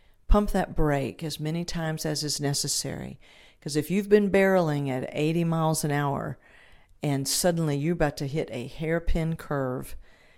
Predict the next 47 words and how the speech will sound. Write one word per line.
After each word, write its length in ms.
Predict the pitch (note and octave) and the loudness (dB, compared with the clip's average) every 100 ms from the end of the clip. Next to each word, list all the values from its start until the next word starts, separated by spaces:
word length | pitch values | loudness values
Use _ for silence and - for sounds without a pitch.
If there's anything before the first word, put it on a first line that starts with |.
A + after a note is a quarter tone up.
| _ | _
you're 200 | - F3+ | -6 -4
gonna 200 | E3+ C#3+ | -2 -2
have 160 | C#3+ C3+ | -2 -4
to 80 | C3+ | -6
get 220 | C#3+ C#3 | -6 -2
that 300 | C3 B2+ - | -2 -2 -2
speed 580 | - F3 D#3+ C#3 D3+ - - | 2 4 4 -2 -4 -8 -6
down 300 | D3+ C#3+ C#3+ | -2 0 -2
to 160 | - D#3+ | -2 -2
<laughs> 60 | C#3+ | -2
about 460 | C3+ F3+ - - | 0 0 0 2
thirty, 460 | E3+ E3+ D#3 D3+ D#3 - - - - _ | 4 6 4 0 -2 -10 -20 -20 -20 _
uh, 340 | C#3+ D3 C#3 C#3 | -2 0 0 0
miles 400 | D#3 C#3+ C#3+ C#3+ | 2 4 4 2
an 100 | C#3 | 0
hour, 300 | C3+ D3+ C3+ | 0 0 -2
and 220 | - D3 C3+ | -4 -4 -2
that 360 | C#3 - - | -2 -4 -10
could 160 | - C#3+ | -10 -4
take 220 | D3 C#3 | -4 -4
a 60 | C3+ | -6
few 200 | D#3 C3+ | -4 -2
hits 300 | C#3+ - C#3 | -4 -4 -6
on 140 | C3 | -8
the 80 | B2+ | -6
brake. 500 | A#2+ G2+ - - - _ _ _ _ _ _ _ _ - | -4 -4 -6 -12 -20 _ _ _ _ _ _ _ _ -8
So 260 | - F3+ | 4 6
if 120 | E3+ | 6
this 200 | B3 A#3+ | 4 2
fits 380 | - A3+ - - | 2 2 2 0
you 160 | F3 F3 | 0 -2
today 500 | F3 D3+ D3 A#2+ C3 | -2 -4 -2 -2 -2
where 220 | C#3 D3 | -2 -2
you're 300 | C3+ C#3 - | -2 -2 -4
at, 400 | - B2+ F2 - - | -6 -6 -6 -10 -8
I 160 | D3+ D#3+ | -4 4
pray 400 | - D3 C3+ C3 | 6 6 2 -4
it 80 | |
encourages 720 | C3+ - - C3+ C3+ C3+ C3+ - | -6 -6 -4 -2 -2 -4 -8 -6
you 120 | C3+ | -6
to 100 | C3+ | -4
realize 440 | C3+ B2+ - - | -4 -4 -6 -6
God 260 | - G3+ G#3+ | -4 -2 0
is 120 | A3 | 0
up 180 | F3+ - | -2 -2
to 80 | D#3 | -10
something 520 | - - - - | -10 -12 -16 -18